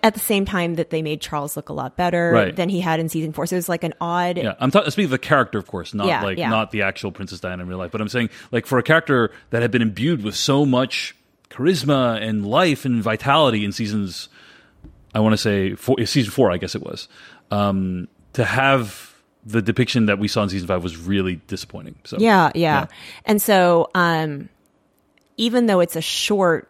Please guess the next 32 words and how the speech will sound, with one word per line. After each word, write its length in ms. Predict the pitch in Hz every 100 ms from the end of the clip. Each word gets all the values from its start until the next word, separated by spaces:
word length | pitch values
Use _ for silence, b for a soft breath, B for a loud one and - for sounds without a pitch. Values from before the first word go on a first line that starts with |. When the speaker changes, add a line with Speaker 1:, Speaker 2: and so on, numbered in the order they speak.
| _ 170
Speaker 1:
run 260 | 175 170
of 100 | 156 -
episodes, 760 | 185 175 - 160 143 127 - -
I 140 | 160
felt 340 | - 165 151 -
like 280 | 147 147
we 80 | 170
got 240 | 165 151 -
to 80 | 151
see 400 | - 151 139 131
the 180 | -
landmine 640 | 143 202 233 233 226 220 202
work 240 | 202 202
that 200 | 202 -
she 200 | - 208
did, 460 | 190 185 185 180 - B B B B
which 220 | 190 -
was 180 | 190 170
genuinely 920 | - - 240 247 247 247 240 226 220
dangerous 680 | 196 165 156 147 107 165 - -
and 200 | 175 165
genuinely 560 | 180 180 175 175 170
moving. 380 | 165 160 - - -
And 100 | 170
I'm 80 |
so 280 | 175 202 196
grateful 680 | 196 185 202 - 135 - -
that 120 | 147 -
they 120 | 120
showed 320 | - 180 143
it. 200 | - 60 B B B B B
And, 560 | 175 175 170 165 165